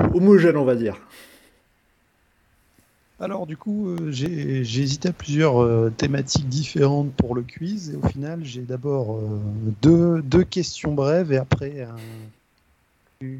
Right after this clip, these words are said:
Speaker 2: un questionnaire à, à liste à remplir, disons, un peu, euh, pour ceux qui étaient avec nous il y a quinze jours dans l'idée de ce qu'on avait fait sur l'Alpe d'Huez.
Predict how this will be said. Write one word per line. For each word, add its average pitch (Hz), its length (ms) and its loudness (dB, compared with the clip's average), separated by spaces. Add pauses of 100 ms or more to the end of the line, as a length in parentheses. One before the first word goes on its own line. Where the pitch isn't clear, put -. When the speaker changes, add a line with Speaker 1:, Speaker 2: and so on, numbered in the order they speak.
(580)
Speaker 2:
un 131 100 -12
questionnaire 143 640 -10
à, 117 120 -8 (100)
à 135 140 0
liste 151 340 -2
à 139 60 -2
remplir, 131 460 -4
disons, 143 360 -2
un 131 40 -8
peu, 131 180 0
euh, 123 160 -4 (200)
pour - 140 -2
ceux 127 120 -6
qui 123 120 -6
étaient 123 140 -6
avec 117 180 -4
nous 127 80 0
il 120 40 0
y - 20 -2
a - 20 -4
quinze 117 220 -2
jours 123 180 -2
dans 117 120 -2
l'idée 117 260 -2
de 117 80 -2
ce - 80 -4
qu'on - 100 -4
avait 113 140 -2
fait 135 160 -6
sur 131 180 0
l'Alpe 120 240 0
d'Huez. 139 400 4